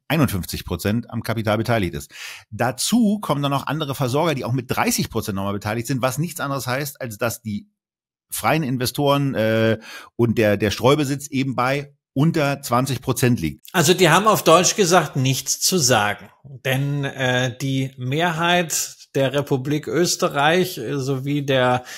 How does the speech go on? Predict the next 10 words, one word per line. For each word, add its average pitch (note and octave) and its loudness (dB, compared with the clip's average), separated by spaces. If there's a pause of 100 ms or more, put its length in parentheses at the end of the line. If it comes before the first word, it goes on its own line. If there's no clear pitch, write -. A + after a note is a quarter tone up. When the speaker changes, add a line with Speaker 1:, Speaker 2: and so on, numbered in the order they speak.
(140)
Speaker 2:
Wiener D3+ -2
Stadtwerke D#3+ 0
und C#3+ -4
E C#3 -4
V C#3+ 0
N, D3+ -4
die C#3 -4
zusammen, D3 -4
äh, C#3+ -6
agieren, D3 -4